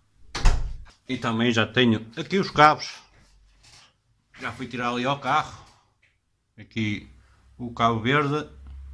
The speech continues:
e o cabo branco. Ok, já temos aqui as peças todas necessárias para esta montagem. Acho eu. Para começar, vamos pegar aqui no painel, ok?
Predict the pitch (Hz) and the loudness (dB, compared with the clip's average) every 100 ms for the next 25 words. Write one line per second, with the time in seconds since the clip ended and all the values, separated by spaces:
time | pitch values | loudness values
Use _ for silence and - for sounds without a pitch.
0 | - - - _ - - - _ _ _ | -18 -20 -20 _ -20 -20 -20 _ _ _
1 | 123 135 - - 160 - 131 113 110 123 | -8 -8 -8 -12 -4 2 2 4 2 2
2 | 117 - - - - - 110 123 120 113 | -2 -16 -20 -20 -20 -18 -10 -8 -6 -4
3 | 113 113 113 117 113 113 110 - 113 113 | -4 -4 -4 -4 -4 -6 -6 -6 -4 -2
4 | 113 - 113 117 113 - 113 113 - 107 | -4 0 0 0 -4 -4 -4 -4 -8 -8
5 | 117 117 113 90 82 82 _ _ _ _ | -6 -6 -6 -8 -10 -14 _ _ _ _
6 | _ _ _ _ _ _ _ _ _ 107 | _ _ _ _ _ _ _ _ _ -6
7 | 107 95 101 92 - _ _ _ _ _ | -6 -4 -4 -4 -10 _ _ _ _ _
8 | _ _ _ _ - - _ - 175 180 | _ _ _ _ -20 -20 _ -4 -4 -2
9 | 165 165 123 104 131 135 127 113 - 139 | 2 6 6 6 4 6 2 0 -6 0
10 | 135 127 135 131 110 - 175 185 151 131 | 2 2 0 0 -2 -2 -6 -2 0 4
11 | 120 113 117 - - _ _ - 107 101 | 4 4 0 -10 -20 _ _ -16 -14 -8
12 | 123 127 - | -8 -8 -12